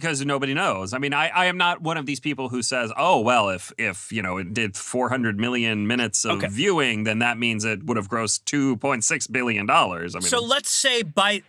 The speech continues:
Speaker 2: let's say that Dune then is the most, is, is the film that is most clearly a popular film by the classic definition,
Speaker 1: Sure.
Speaker 2: which is this is a big budget movie that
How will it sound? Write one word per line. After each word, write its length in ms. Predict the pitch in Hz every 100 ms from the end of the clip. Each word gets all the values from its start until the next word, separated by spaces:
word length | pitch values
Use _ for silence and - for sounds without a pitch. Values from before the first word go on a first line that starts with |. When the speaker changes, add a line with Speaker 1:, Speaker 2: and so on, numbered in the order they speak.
| -
Speaker 2:
let's 220 | 254 -
say 240 | 320 277
that 180 | 196 196
Dune 300 | 170 185 190
then 320 | 165 160 156
is 300 | 170 175 170
the 100 | 143
most, 500 | 175 175 214 220 - -
is, 220 | 180 160 - _ _ _ _ _
is 160 | 190 165
the 80 |
film 280 | 202 240 247
that 100 | 220
is 100 | 175
most 240 | 151 160 - -
clearly 540 | - 185 180 185 165 151
a 100 | 135
popular 560 | - 147 143 151 131
film 460 | 113 - 139 151 165 156 - _ -
by 180 | 175 190
the 100 | 156
classic 640 | - 180 185 - 180 110
definition, 680 | 160 151 117 131 - 202 247 _ _ 180
Speaker 1:
Sure. 160 | -
Speaker 2:
which 120 | 185
is 380 | 170 160 151 135 - - -
this 100 | 165
is 80 |
a 40 | 160
big 220 | 156 180
budget 300 | 196 196 220
movie 400 | 170 160 160 160 - -
that 160 | 170